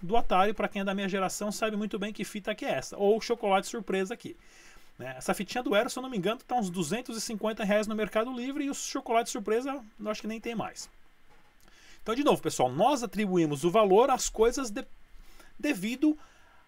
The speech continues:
ao quanto raro é ou quanto raro nós achamos que é, como o caso do diamante aqui, né? Todo mundo tem um, não sei quanto raro é. Né? Esperma de boi, aparentemente, vale mais do que quase tudo isso aqui junto, né? Dá uma pesquisada aí.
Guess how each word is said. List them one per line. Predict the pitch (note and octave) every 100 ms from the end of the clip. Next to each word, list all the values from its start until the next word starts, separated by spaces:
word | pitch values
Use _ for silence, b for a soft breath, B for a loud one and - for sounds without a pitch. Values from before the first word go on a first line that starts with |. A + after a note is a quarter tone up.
| _
ao | F#3+ G#3+
quanto | - C#4+ D#4 -
raro | C4 - A3 C#4 C4+
é | G#3+ C4
ou | A#3+ A#3+
quanto | A3+ C#4 C4 C#4
raro | - G3+ A#3+
nós | B3+ B3 A#3
achamos | G#3+ - G#3 A#3
que | -
é, | G3 -
como | - C4+
o | C#4+
caso | F#3+ F#3
do | G#3
diamante | G3 A3 A3 -
aqui, | - A#2
né? | F#2 -
Todo | A#2+ B2
mundo | C3+ D#3
tem | F3 E3
um, | G3+
não | -
sei | - A3
quanto | A3+ A3 F#3
raro | A#3+ D4
é. | - b b b b b
Né? | A#2+
Esperma | B2 - D#3 F#3 G#3
de | G3
boi, | D#3+ G#3
aparentemente, | D4+ A3+ A3 G#3 F3 G#3+ -
vale | A#3+ G#3 F#3
mais | E3+ G#3
do |
que | G#3
quase | G#3 A3 A3 G3+
tudo | A#3
isso | -
aqui | A3+ C4
junto, | A#3 E3+ A2 G#2
né? | A2
Dá | B2+ C3+
uma | F3+
pesquisada | F#3 F3+ G#3+ F#3 F#3+ G3+
aí. | -